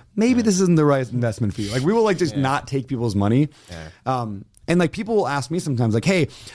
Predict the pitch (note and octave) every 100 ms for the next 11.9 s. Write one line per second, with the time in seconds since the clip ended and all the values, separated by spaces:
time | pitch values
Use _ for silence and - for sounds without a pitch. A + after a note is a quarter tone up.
0 | - C3+ - - D#3+ D#3+ - D3 C#3 A#2+
1 | C3 C3 - A#2 A2+ A2 A2+ G#2+ A#2 G2
2 | - - A2+ A#2+ G2 A2 A2 G#2 G2+ G2+
3 | B2 C3+ C#3+ C3 G#2+ G#2 G#2 A2 G#2 G#2+
4 | G#2+ A2 A#2 A2+ G#2+ A2 G2+ - - -
5 | - - - A#2+ C#3 - D3 F#3 D#3+ B2
6 | A#2+ C#3+ C3+ C#3+ C#3+ C#3+ C#3+ - D#3+ -
7 | - C3+ C3 - C3 C3 C3 B2+ A#2 G#2
8 | G#2+ G#2+ G#2+ A2 G2+ G#2 G#2+ - B2 A#2
9 | A2 A#2 - _ _ _ _ - C3 -
10 | B2+ - A2+ A2+ A2 A2 A#2 A#2 A2 G#2+
11 | - A2 - B2 D3+ F3+ - F#3 A2